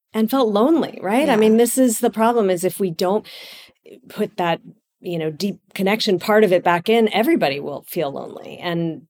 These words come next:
Speaker 1: it's especially true of people who, who have jobs that don't require a lot of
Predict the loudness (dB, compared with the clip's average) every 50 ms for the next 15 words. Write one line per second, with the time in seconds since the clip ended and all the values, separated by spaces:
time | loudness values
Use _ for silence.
0 | _ -8 -8 -6 -4 -6 -6 -2 0 0 0 2 0 0 0 0 0 0 -2 -4
1 | -4 -2 0 2 2 2 2 0 -2 -4 -6 -8 -12 _ _ _ _ _ _ _
2 | _ _ _ _ _ _ _ -4 -2 -2 -2 -2 -6 -10 -10 -8 -8 -6 -4 -4
3 | -6 -4 -4 -4 -6 -6 -10 _ _ _ -12 -6 -4 -4 -4 -2 -4 -6 -6 -4
4 | -4 -2 -2 -2 -2 -4 -4 -6 -6 -6 -6 -6 -4 -4 -4 -6 -8 -10 -10 -8
5 | -6 -6 -4 -2 -4 -4 -4 -4 -6 -6 -4 -4 -4 -6 -6 -8 -10 -12 -12 -14